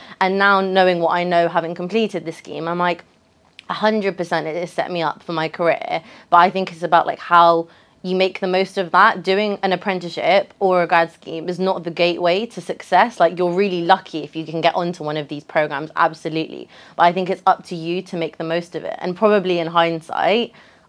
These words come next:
I might not have done a grad scheme now. I think I still could have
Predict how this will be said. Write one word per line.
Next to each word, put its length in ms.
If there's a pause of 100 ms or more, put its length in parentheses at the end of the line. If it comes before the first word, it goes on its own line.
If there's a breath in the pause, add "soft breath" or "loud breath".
(120)
I 40
might 200
not 180
have 80
done 180
a 40
grad 240
scheme 280
now. 460
I 60
think 220
I 60
still 260
could 200
have 200